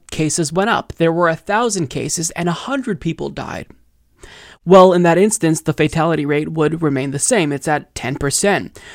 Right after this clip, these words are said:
So if the fatality rate remains the same, or preferably it goes down, that makes Donald Trump look better. But specifically, looking at that metric ignores the fact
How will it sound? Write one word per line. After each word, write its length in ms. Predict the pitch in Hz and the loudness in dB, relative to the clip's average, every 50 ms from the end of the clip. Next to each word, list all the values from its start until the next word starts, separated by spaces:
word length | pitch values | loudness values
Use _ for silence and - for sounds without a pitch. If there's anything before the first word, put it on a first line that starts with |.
| - - | -18 -8
So 260 | - - - 190 185 | -4 2 4 4 4
if 180 | - 185 175 - | 6 2 -2 0
the 80 | - 175 | -2 -2
fatality 600 | - 190 180 175 - - - 233 - 240 196 180 | 0 2 0 0 0 -4 -4 -2 0 2 2 2
rate 220 | 170 165 160 - | 2 2 0 -2
remains 420 | 165 170 165 156 156 151 156 156 156 | -2 -2 0 0 0 0 -2 -2 -2
the 80 | 156 | -4
same, 640 | 147 - - 240 247 240 190 165 170 180 202 220 214 _ - | -4 -4 -2 -2 0 0 2 0 0 -2 -4 -6 -8 _ 0
or 180 | 156 165 170 | 4 4 4
preferably 540 | 170 - 220 214 240 - 185 170 160 170 170 160 | 2 0 -4 -4 -2 -2 -2 -2 0 0 0 0
it 80 | - 170 | 0 0
goes 240 | 165 156 156 139 | 0 0 0 0
down, 440 | 139 170 190 214 202 165 165 196 208 - - - - - _ _ _ - | -2 -2 0 0 0 0 0 -2 -4 -6 -10 -20 -20 -20 _ _ _ 0
that 220 | 143 160 175 180 | 2 2 2 2
makes 240 | 185 185 180 - - | 0 -2 -2 -2 -2
Donald 260 | 151 139 147 147 147 | -4 -2 -2 -4 -6
Trump 320 | - - 147 143 151 - - - - - | -4 -6 -4 -4 -4 -6 -10 -14 -10 -4
look 280 | 160 156 156 - - | 0 0 0 -2 -2
better. 260 | - 208 233 196 151 | -2 -2 0 0 0
But 160 | 147 160 160 - | -2 -2 -4 -4
specifically, 840 | - - - 180 - - 285 311 - 262 214 - 180 180 190 180 170 - - - - _ | -4 -2 -2 -2 -2 0 -4 -4 -4 -6 -6 -2 -2 -2 -2 -2 -4 -10 -20 -20 -20 _
looking 380 | - 170 185 208 208 262 240 220 | -2 0 0 0 0 -2 -4 -2
at 140 | 202 202 - | -2 -2 -2
that 160 | 190 180 170 | -2 -4 -4
metric 500 | 175 175 170 185 190 - - 156 156 - - | -2 -4 -4 -4 -4 -4 -4 -4 -4 -4 -4
ignores 520 | - 175 170 165 175 180 196 226 240 214 | -6 -6 -4 -2 0 2 4 4 2 2
the 100 | 185 165 | 0 -2
fact 440 | 139 - - 165 165 160 - - - | -4 -2 0 0 0 0 -2 -4 -14